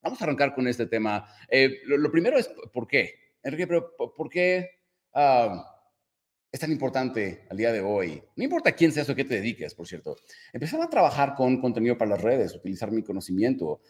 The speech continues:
ah, y llevarlo al mundo a través de las redes. Em, te voy a dar algunas razones importantes. Número uno es que tu perspectiva y tu historia de vida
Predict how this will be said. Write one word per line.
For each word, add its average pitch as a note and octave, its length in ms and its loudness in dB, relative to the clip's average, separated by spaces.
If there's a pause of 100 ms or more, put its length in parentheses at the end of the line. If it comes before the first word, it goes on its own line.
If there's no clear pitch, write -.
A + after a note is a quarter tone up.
(160)
ah, F2 180 2
y F2+ 80 -4
llevarlo F#2+ 300 4
al F#2 80 4
mundo A2+ 260 6
a F2 60 4
través G#2 320 2
de A#2 80 0
las D2+ 180 -2
redes. D#2+ 400 -8 (280)
Em, A#2+ 240 6
te C#3 60 4
voy E3 100 10
a G3+ 80 10
dar F#3+ 100 10
algunas C3+ 300 2
razones A2+ 320 -2
importantes. F#2+ 500 -4
Número C3+ 240 2
uno B2+ 140 2
es B2 80 -4
que A#2 80 -4
tu G#2+ 120 -4
perspectiva B2+ 840 -4
y A2+ 80 -8
tu - 80 -12
historia A#2 300 -2
de G2 100 -4
vida A2 500 2